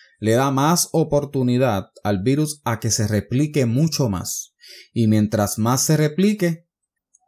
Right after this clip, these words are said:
más probabilidad de mutaciones pueden aparecer. Así que esta va-, esta nueva variante pudo surgir de personas que toman medicamentos, eh,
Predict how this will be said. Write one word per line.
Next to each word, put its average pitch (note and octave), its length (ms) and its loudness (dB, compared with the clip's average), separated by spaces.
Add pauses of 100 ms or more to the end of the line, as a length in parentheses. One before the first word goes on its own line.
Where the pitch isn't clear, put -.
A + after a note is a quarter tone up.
(120)
más B2 580 0
probabilidad C#3+ 680 0
de D3 160 -4
mutaciones C#3+ 760 -2
pueden A2 320 0
aparecer. A2+ 640 -2
Así A#2+ 300 -4
que B2+ 300 -4 (840)
esta C#3+ 380 0
va-, E3 240 0
esta C#3+ 320 -2
nueva D#3+ 240 0
variante E3 480 0
pudo B2+ 240 0
surgir D#3 380 2
de C3+ 100 0
personas C3+ 560 -2
que G2+ 180 -2
toman G#2+ 540 -4 (180)
medicamentos, G2 1080 -4
eh, G#2+ 640 -4